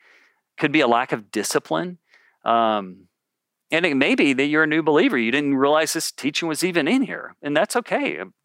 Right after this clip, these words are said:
You know, we're all learning and growing together. But I want us to understand that greed leads to neglect in our relationship with the Lord, and it hurts us. We end up having these piercing pains and griefs and problems,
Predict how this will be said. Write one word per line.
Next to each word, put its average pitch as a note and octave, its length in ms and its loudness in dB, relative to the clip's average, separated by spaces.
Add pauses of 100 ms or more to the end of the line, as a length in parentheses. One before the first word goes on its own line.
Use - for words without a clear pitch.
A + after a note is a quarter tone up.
(220)
You C#3 120 -2
know, G2+ 80 -2
we're A2+ 180 2
all C3 140 4
learning C3+ 320 0
and C3+ 80 -4
growing C3 260 -2
together. C3+ 460 -4 (500)
But C#3+ 120 2
I C3+ 40 2
want E3 220 4
us - 140 0
to D#3 100 2
understand C#3+ 640 0
that A2 180 0 (800)
greed D#3+ 680 0
leads C3 420 -2 (120)
to B2 240 -4
neglect G#2 880 -4 (600)
in A#2 60 -6
our A2+ 100 2
relationship G#2 580 -2
with F#2+ 160 -18
the A2+ 60 -10
Lord, A2 380 -2 (520)
and B2 100 -2
it A#2 100 -2
hurts - 460 -4
us. - 600 -8
We D3 240 2
end G3+ 160 0
up A2+ 180 0
having A2 340 -4
these G2+ 220 -10
piercing A#2+ 520 -4
pains A#2+ 560 -4
and G2 100 -12
griefs A#2+ 480 -4
and G2+ 120 -8
problems, A#2+ 560 -2